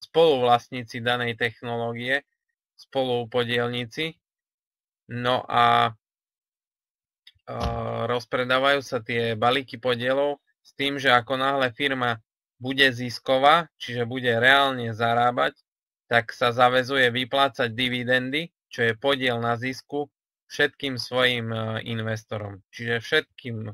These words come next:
ľuďom, ktorí, ktorí podporujú tento projekt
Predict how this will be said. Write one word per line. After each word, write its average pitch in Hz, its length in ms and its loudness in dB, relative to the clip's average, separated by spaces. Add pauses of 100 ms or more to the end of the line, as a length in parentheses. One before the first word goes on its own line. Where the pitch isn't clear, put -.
(380)
ľuďom, 135 420 0
ktorí, 113 640 -6
ktorí 120 320 -2
podporujú 117 800 -4
tento 113 320 -6
projekt 113 500 -4